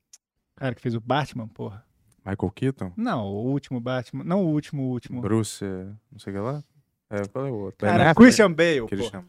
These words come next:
Speaker 2: Bale.
Speaker 1: É,
Speaker 2: Ah,
Speaker 1: nem foi o
Speaker 2: não,
Speaker 1: último,
Speaker 2: mas
Speaker 1: né? Christian Bale fez um velho careca. Agora to-, só pode ator careca fazer careca
Speaker 2: Eu
Speaker 1: e
Speaker 2: acho
Speaker 1: velho.
Speaker 2: que sim, eu acho que sim.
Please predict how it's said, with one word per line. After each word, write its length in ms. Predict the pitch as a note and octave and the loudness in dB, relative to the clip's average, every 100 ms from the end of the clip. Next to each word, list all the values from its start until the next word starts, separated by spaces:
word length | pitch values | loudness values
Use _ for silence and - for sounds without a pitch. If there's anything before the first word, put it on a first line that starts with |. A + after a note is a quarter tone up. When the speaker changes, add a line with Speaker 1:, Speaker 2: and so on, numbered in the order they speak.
| F#2 | -10
Speaker 2:
Bale. 200 | F2+ D#2 | -10 -10
Speaker 1:
É, 100 | G3+ | -4
Speaker 2:
Ah, 100 | G#3 | -4
Speaker 1:
nem 160 | C3 D#3+ | -4 -8
foi 160 | D#3 F3 | -4 -2
o 20 | |
Speaker 2:
não, 60 | |
Speaker 1:
último, 180 | D3 - | -2 -2
Speaker 2:
mas 80 | D3 | -6
Speaker 1:
né? 60 | - _ _ | -8 _ _
Christian 300 | - D3+ E3+ | 2 4 4
Bale 140 | C3+ D3+ | 4 4
fez 200 | F#3+ G#3+ | 2 2
um 140 | A3 | 0
velho 260 | C3+ C#3 C#3+ | 2 2 2
careca. 540 | - C#3+ D3+ C#3+ - - _ | 0 0 0 -2 -10 -20 _
Agora 320 | A#2 A2+ A#2+ A#2 _ | -8 -4 -2 -4 _
to-, 160 | B2+ | -2
só 160 | A#2 A#2+ | 0 -4
pode 260 | - C#3 | -2 0
ator 240 | B2+ - C#3 | 0 -2 -2
careca 400 | C#3 B2 C#3+ - | 0 2 2 0
fazer 200 | C3 A#2+ | -6 -6
careca 560 | B2 B2+ D#3 C3+ - | -4 0 0 -2 -8
Speaker 2:
Eu 60 | A#2+ | -6
Speaker 1:
e 20 | |
Speaker 2:
acho 80 | F#2 | 0
Speaker 1:
velho. 300 | - G#3+ C3+ | 4 4 4
Speaker 2:
que 100 | A2 | 0
sim, 120 | F#2 F2 | -8 -12
eu 120 | E2+ | -12
acho 240 | F2+ F2+ - | -12 -14 -20
que 60 | |
sim. 240 | - - | -20 -20